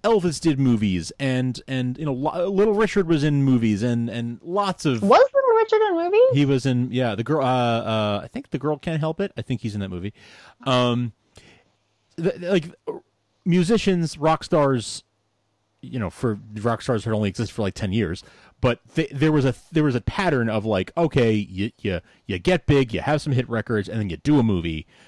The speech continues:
Speaker 2: We're gonna
Speaker 1: And
Speaker 2: branch out to a new medium.
Speaker 1: Right. And it's, and even, like, Sinatra, right? Like, he was a singer, and then he did movies. Like, and, and, and with him, he became a movie star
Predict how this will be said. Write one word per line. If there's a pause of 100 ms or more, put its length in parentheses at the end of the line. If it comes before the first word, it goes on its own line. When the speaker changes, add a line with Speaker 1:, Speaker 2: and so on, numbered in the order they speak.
(140)
Speaker 2:
We're
gonna
Speaker 1:
And
Speaker 2:
branch
out
to
a
new
medium.
Speaker 1:
Right. (200)
And
it's,
and
even,
like,
Sinatra,
right?
Like, (220)
he
was
a
singer,
and
then
he
did
movies.
Like,
and,
and,
and
with
him,
he
became
a
movie
star